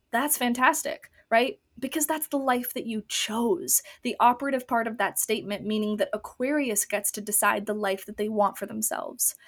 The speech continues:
They're naturally contradictive because they're the kind of person that needs to see something for themselves in order to believe it. How can they know they want to be married if they've never been married?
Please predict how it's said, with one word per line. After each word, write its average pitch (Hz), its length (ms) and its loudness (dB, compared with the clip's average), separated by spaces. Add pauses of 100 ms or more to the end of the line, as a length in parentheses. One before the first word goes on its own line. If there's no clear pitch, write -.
(180)
They're 226 120 2
naturally 247 520 2
contradictive 247 880 -2
because 294 380 0 (240)
they're 294 120 2
the 320 80 0
kind 330 280 0
of 320 100 0
person 311 380 2
that 254 120 -2
needs 240 280 0
to 240 100 -6
see 262 260 0
something 208 460 -2
for - 80 -8
themselves 208 640 2
in 214 80 0
order 208 300 0
to 208 160 -6
believe 214 380 -4
it. 170 220 -4 (200)
How 208 140 6
can 233 180 0
they 262 120 0
know 247 240 2
they 285 120 4
want 254 240 2
to 466 60 2
be 240 120 -2
married 208 340 -4
if 269 140 -6
they've 294 180 -2
never 294 260 0
been 392 300 0
married? 202 420 -2